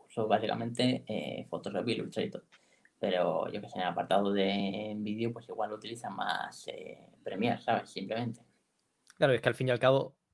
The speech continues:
Speaker 2: el, el pagar la licencia o la suscripción por, por tener
Speaker 1: Claro.
Speaker 2: ese Creative Cloud, pues, te
Speaker 1: Mm.
Speaker 2: da
Speaker 1: Sí, tú pagas
Speaker 2: para
Speaker 1: la licencia y luego al final tienes, pues, oye,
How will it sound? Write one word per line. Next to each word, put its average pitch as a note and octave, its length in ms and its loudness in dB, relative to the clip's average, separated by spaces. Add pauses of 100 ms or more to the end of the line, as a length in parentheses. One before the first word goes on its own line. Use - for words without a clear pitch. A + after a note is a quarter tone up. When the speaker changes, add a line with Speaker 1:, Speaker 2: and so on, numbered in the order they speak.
Speaker 2:
el, A2+ 300 0 (460)
el - 260 -2
pagar A2+ 360 6
la C3+ 140 10
licencia B2+ 680 4
o A2 80 4
la A2 100 2
suscripción A#2 560 2
por, G2+ 340 2 (500)
por A#2 160 4
tener A#2+ 400 2 (180)
Speaker 1:
Claro. G2 280 4
Speaker 2:
ese B2+ 260 0
Creative C3 360 8
Cloud, C3+ 340 8
pues, A2 220 2
te A#2 120 0
Speaker 1:
Mm. A#2 40 2
Speaker 2:
da A#2 80 2 (440)
Speaker 1:
Sí, G#2+ 180 6
tú - 120 4
pagas A2+ 180 10
Speaker 2:
para A#2 120 10
Speaker 1:
la A2 60 4
licencia B2 420 6
y B2 100 8
luego G#2+ 200 8
al G#2+ 100 4
final A#2+ 260 4
tienes, C3 540 2
pues, - 280 -4
oye, E2+ 260 -2